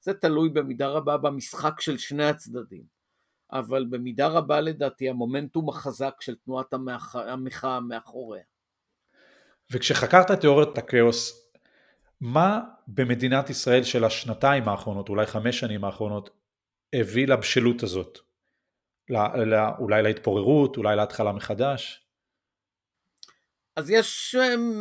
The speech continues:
Speaker 1: מגוון, אה, אה, היבטים בתחומים שונים. התחום האחד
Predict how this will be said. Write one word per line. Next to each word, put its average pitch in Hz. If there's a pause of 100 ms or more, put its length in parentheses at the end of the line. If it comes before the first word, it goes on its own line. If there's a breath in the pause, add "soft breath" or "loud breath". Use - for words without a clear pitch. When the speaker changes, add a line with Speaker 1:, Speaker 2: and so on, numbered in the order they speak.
(120)
Speaker 1:
מגוון, 214 (380)
אה, 165
אה, 135
היבטים 156
בתחומים 170
שונים. 311 (420 soft breath)
התחום 160
האחד 156